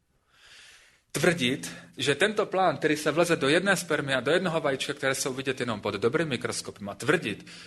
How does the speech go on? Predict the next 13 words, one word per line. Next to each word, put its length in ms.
že 160
tento 420
systém 600
mohl 220
vzniknout 500
jakýmikoliv 840
přírodními 540
procesy, 580
ať 180
už 120
náhodnými, 500
nebo 180
statistickými, 760